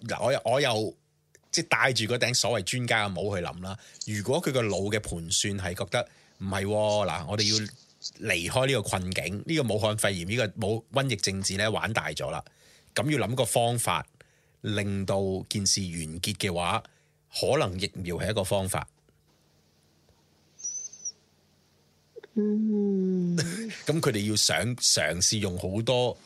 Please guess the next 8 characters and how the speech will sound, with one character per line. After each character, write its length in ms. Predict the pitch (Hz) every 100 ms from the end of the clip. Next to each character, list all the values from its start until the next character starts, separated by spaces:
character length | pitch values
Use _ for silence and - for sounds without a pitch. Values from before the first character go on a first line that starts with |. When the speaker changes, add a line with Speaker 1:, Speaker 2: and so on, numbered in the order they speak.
| -
Speaker 1:
好 240 | - 90 98
多 160 | 120
嘅 40 | 107
方 160 | 117 110 110
法 180 | 98
去 340 | 90 90 87 85 - - - - -
defend 540 | - 80 76 90 87
咯。 100 | 87